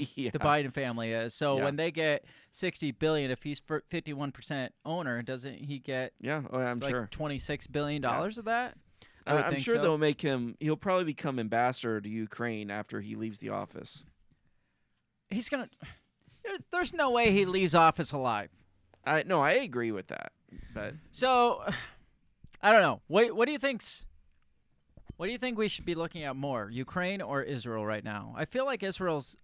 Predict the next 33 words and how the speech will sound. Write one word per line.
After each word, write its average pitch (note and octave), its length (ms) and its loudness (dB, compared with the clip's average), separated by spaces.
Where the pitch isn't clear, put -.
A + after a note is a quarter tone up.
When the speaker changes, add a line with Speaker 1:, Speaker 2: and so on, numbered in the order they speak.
Speaker 2:
a D3+ 60 -2
big D#3 220 -2
fucking C#3+ 300 -2
distraction. B2+ 600 -2
Speaker 1:
I F3 80 4
think A#3 220 0
Israel C#3+ 400 6
is A#2+ 180 2
too, B2+ 180 4
because C3 280 -2
Israel G#3 400 2
is C#3 160 -2
what's C#3 340 -2
gonna D3+ 180 -2
get C3+ 140 2
everybody's A#2+ 400 2
attention. G2+ 500 -6
I D3 100 2
think A3+ 220 -6
Ukraine F#3 360 -4
is D#3+ 120 -2
still, C#3+ 400 0
it's B2+ 240 -4
still F3 200 -4
the E3 80 -4
money D3 220 -2
pot. F2+ 320 -6
Speaker 2:
Oh, F#3+ 200 0
I F3+ 120 8
mean, F3 220 6
it's C#3+ 160 -4
gotta E3 200 8
be. G2 160 -6